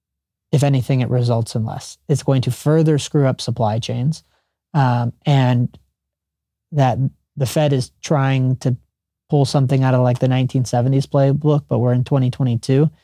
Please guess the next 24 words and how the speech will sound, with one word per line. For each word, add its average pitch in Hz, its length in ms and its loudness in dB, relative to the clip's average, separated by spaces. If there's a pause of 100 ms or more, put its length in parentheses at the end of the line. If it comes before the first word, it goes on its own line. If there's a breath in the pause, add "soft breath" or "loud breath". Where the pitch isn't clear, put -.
(320 soft breath)
and 123 440 0 (140)
the 127 440 2
construction 139 540 -2
of 123 60 0
the 123 60 0
monetary 127 500 0
system 135 500 -2 (460)
could 131 220 -2
not 120 360 -2
be 123 260 2 (560)
further 135 480 0
away 113 320 0
from 135 180 -2
where 117 400 0
it 147 60 0
was 120 320 0
then. 127 380 0 (460 soft breath)
Uh, 131 280 2
and 135 140 2
so 135 120 2
I 123 100 2
think 131 440 -2
that, 120 260 -2 (440)
um, 123 280 0